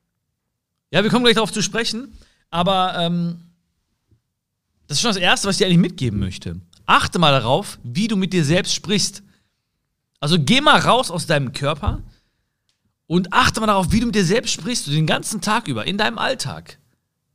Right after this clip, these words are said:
Ja, stell dir vor, irgendwie,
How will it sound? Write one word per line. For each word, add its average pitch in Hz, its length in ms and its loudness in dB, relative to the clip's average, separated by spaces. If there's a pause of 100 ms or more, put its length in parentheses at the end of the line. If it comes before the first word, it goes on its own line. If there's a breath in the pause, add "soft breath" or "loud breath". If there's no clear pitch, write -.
(880)
Ja, 196 160 0
stell 208 160 4
dir 208 120 2
vor, 208 240 2
irgendwie, 180 600 2